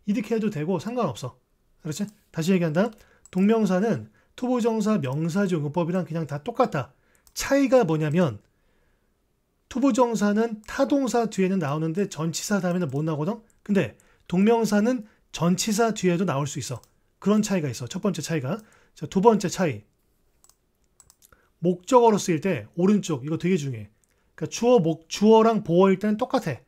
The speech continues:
차이가 없어. 차이가 없고 부정문일 때 not을 왼쪽에 붙이고 또 단수 취급하고 이건 똑같은데 오른쪽, 이건 되게 중요해. 이 책에서 이거 대-, 대충 나왔는데 이걸 먼저 볼게.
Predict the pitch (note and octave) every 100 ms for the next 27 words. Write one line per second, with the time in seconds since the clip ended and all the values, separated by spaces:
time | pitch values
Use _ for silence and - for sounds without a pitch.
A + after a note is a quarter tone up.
0 | _ _ - B3+ A3+ C#3+ - A#2 _ _
1 | _ _ _ _ _ - A3 F3 C#3+ A#3
2 | C4+ - _ - F#3 A#3 A3+ G#3+ G3 G3
3 | C3+ D#3 E3+ F#3 D#3 C#3 D3 - - -
4 | A#2+ C#3+ - _ _ _ - C#3+ E3+ E3+
5 | G#3 F3 - D#3 A#2+ - _ _ F3 F3
6 | A3+ A#3+ A3+ D#3 F#3 A2+ - _ - F3
7 | A3 G#3+ D3+ - G3 F3 F3+ F3 - D3+
8 | A2 - _ _ F3 E3 A3 G#3 F3+ F#3
9 | E3 D#3 E3+ F#3 - _ _ D#3+ D3+ A3
10 | G3+ E3 D3 F#3+ B2 B2 - F3 D#3 C#3+
11 | C3 C3+ C#3 E3+ C4